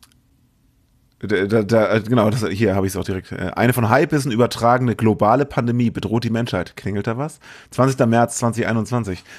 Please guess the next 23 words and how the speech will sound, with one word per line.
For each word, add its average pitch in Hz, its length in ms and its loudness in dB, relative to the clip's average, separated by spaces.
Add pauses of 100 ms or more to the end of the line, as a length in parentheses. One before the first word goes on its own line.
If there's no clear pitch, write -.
Also 101 160 0
es 104 80 -4
war 110 140 4
mitten 127 180 2
in 127 120 4
der 117 80 4
Pandemie, 113 580 0 (180)
wo 107 80 -2
genau 110 240 4
der 110 180 4
Film 127 260 2
rauskam. 101 520 -2
Und 92 60 -4
das 95 120 -2
ist 95 140 -8
wirklich 104 240 -6
so, 98 240 0
äh, 87 600 -4
gibt - 160 -4
kein 101 180 2
Gegenmittel 107 540 2
und, 95 440 -8
äh, 95 280 -6